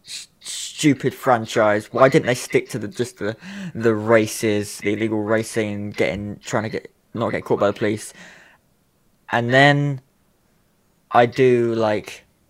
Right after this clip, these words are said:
somewhat see, like, okay, fair enough, it's evolved.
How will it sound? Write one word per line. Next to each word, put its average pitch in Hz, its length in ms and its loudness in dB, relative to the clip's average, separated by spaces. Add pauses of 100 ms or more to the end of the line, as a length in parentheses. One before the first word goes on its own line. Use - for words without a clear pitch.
(260)
somewhat 107 600 -2
see, 104 520 -6 (260)
like, - 220 -12
okay, 123 220 -4
fair 113 240 2
enough, 110 200 -2
it's - 160 -4
evolved. 113 600 2